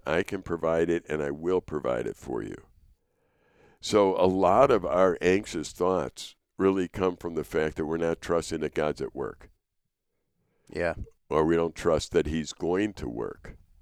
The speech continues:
Speaker 1: So we have to get up every day and recommit and say, "God, here's what I know." And I would often tell somebody in your,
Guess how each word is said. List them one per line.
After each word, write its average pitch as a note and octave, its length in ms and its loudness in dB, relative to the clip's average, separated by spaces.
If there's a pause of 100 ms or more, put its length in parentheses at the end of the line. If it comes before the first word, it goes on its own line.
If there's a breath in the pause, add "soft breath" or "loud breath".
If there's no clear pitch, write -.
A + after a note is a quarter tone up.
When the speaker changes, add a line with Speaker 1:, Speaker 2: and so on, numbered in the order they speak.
(1040)
Speaker 1:
So F2+ 480 4
we E2 240 0
have G#2 160 6
to G2+ 60 -10
get G2+ 160 4
up F#2+ 160 2
every F#2 280 2
day E2+ 280 2
and D2+ 80 -4
recommit D#2+ 640 -4
and C#2+ 140 -10
say, D2+ 180 -2
"God, D2+ 260 -4
here's D#2+ 260 -4
what F2+ 120 -2
I G2+ 100 0
know." C2 360 -6 (720 soft breath)
And E2 160 -2
I E2 100 2
would E2 140 2
often E2+ 320 0
tell E2+ 200 0
somebody D#2 500 -4
in C#2 80 -6
your, C#2+ 300 -4